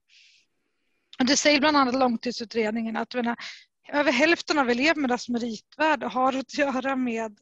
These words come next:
den socioekonomiska bakgrunden. Och vi gör ju allt vi kan på alla sätt för att eleverna ska få med sig så mycket som möjligt och utvecklas och lära sig.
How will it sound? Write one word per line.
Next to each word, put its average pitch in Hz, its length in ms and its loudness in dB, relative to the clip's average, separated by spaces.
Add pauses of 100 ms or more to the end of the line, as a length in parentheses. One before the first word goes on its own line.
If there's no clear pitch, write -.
(120)
den 262 100 -2
socioekonomiska 233 720 -6
bakgrunden. 247 600 -4 (800)
Och 247 140 -4
vi 269 180 4
gör 339 140 4
ju 277 180 4
allt 277 360 2 (160)
vi 226 120 -20 (460)
kan 285 300 2
på - 80 -6
alla 240 360 0
sätt - 420 -6
för 226 120 0
att 220 180 -6
eleverna 214 400 -4
ska - 200 -14
få 240 100 -20
med 247 240 2
sig 285 100 -6
så 277 140 -2
mycket 262 260 -2
som 247 140 -4
möjligt 240 400 -2
och 247 60 -14
utvecklas - 460 -10
och 233 60 -4
lära 220 220 -2
sig. - 280 -10